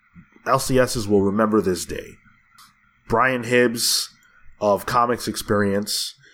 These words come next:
uh, we, we actually read some quotes from him last week. He was not in favor of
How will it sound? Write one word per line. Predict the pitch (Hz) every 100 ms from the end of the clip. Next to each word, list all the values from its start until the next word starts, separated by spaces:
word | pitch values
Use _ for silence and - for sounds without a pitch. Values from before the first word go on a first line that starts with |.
| _ -
uh, | 98 98 90
we, | 110 131
we | 123 123
actually | 127 117 113 107
read | 101 113 101
some | 107
quotes | 98 110 101 - - -
from | - 110
him | 101 101 92 92 104
last | 135 131 -
week. | 120 110
He | -
was | 95 92 87
not | 98 123 127 101
in | 110
favor | - 104 98 101 -
of | 90 87 85 85 85